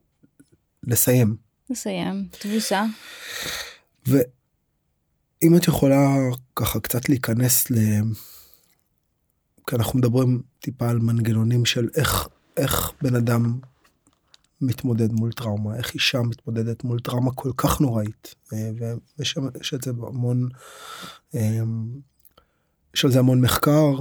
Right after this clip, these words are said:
Speaker 1: כאילו, גם,
Speaker 2: כן.
Speaker 1: גם ב-, אנחנו ב-, בישראל מאוד חזקים בפוסט טראומה שהיא צבאית, אבל,
Speaker 2: לגמרי,
Speaker 1: אה,
Speaker 2: כן.
Speaker 1: אבל גם בפוסט טראומה בעצם שהיא על רקע של תקיפות מיניות, שבהם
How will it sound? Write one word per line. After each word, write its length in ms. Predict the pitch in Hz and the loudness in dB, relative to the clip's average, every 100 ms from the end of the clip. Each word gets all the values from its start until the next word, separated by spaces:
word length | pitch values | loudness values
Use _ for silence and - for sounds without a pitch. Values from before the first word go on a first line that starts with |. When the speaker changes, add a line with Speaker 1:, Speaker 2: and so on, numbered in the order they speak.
| 127 | -4
Speaker 1:
כאילו, 420 | 123 117 117 120 | -6 -6 -6 -8
גם, 120 | 131 117 117 | -4 -2 -2
Speaker 2:
כן. 280 | 220 175 | -2 -4
Speaker 1:
גם 280 | 123 120 120 | -2 -2 0
ב-, 60 | 120 120 117 120 120 | 0 0 0 -2 -4
אנחנו 340 | 120 113 - 117 | -6 -6 -4 -4
ב-, 60 | 117 | -6
בישראל 520 | 127 120 - 117 117 117 | -6 -4 -4 -2 -2 -2
מאוד 180 | 117 113 | -4 -4
חזקים 400 | 123 117 - 117 | -6 -6 -6 -4
בפוסט 440 | 113 - 113 - | -4 -6 -6 -4
טראומה 280 | 113 113 113 | -2 -2 0
שהיא 220 | - 120 | -2 -6
צבאית, 640 | - - 117 131 143 131 120 | -6 -6 0 4 2 0 -6
אבל, 240 | 110 113 | -4 -2
Speaker 2:
לגמרי, 440 | 107 113 113 110 110 | 0 2 2 2 0
Speaker 1:
אה, 60 | |
Speaker 2:
כן. 220 | - 165 151 - | -4 -6 -6 -6
Speaker 1:
אבל 400 | 113 113 117 117 - _ 135 | -4 -2 0 -2 -6 _ -4
גם 160 | 117 | -2
בפוסט 360 | 113 - 113 - | -2 -6 -8 -6
טראומה 240 | 120 113 117 | -6 -6 -4
בעצם 340 | 113 113 113 | -6 -8 -6
שהיא 200 | - 113 | -6 -6
על 60 | 110 | -6
רקע 240 | 113 113 | -6 -6
של 220 | 107 117 120 | -8 -8 -10
תקיפות 480 | - 113 - - 135 | -12 -12 -10 -10 -8
מיניות, 340 | 123 131 139 | -6 -4 -4
שבהם 360 | 127 117 135 | -4 0 0